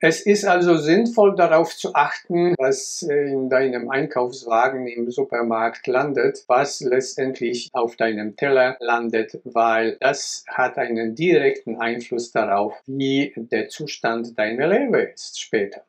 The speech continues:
Wenn du also eine Umkippung von deinen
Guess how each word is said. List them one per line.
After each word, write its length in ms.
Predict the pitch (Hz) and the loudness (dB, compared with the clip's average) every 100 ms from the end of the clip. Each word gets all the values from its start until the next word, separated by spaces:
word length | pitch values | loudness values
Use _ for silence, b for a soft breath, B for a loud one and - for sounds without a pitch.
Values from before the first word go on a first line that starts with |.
| - | -6
Wenn 300 | 131 185 233 | 0 2 6
du 140 | 233 | 6
also 720 | 185 180 196 190 190 190 196 - | 6 4 4 6 6 6 2 -4
eine 840 | 147 135 147 151 151 143 143 147 - _ - | -2 2 2 2 2 4 2 0 -8 _ 2
Umkippung 720 | 202 226 - 185 175 147 147 | 4 4 0 -2 2 2 2
von 220 | 151 131 | 0 2
deinen 500 | 135 135 135 135 139 | 2 2 0 -2 -4